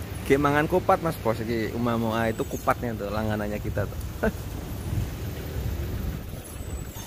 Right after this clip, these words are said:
Ini baru dapat ya, Mamo ya. Ih, ini penggerak depan ya,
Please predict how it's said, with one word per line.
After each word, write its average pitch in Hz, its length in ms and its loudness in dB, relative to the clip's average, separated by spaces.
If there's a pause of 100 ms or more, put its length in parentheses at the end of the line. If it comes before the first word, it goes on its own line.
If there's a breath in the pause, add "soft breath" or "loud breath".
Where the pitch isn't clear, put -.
(1200)
Ini 151 80 8
baru 147 160 12
dapat 151 240 8
ya, 147 80 8
Mamo 143 240 2
ya. 120 160 2 (1800)
Ih, 107 320 0 (400)
ini 214 400 8
penggerak 160 400 10
depan 185 260 10
ya, 135 160 6